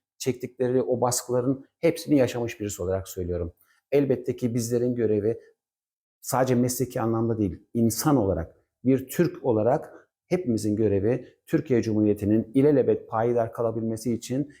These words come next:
elimizi taşın altına sokmamız gerekiyor. Az ya da çok değil.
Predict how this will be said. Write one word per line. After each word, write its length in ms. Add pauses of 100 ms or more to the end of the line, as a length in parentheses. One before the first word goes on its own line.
(140)
elimizi 380
taşın 280
altına 320
sokmamız 480
gerekiyor. 380 (160)
Az 380
ya 160
da 160
çok 420 (140)
değil. 360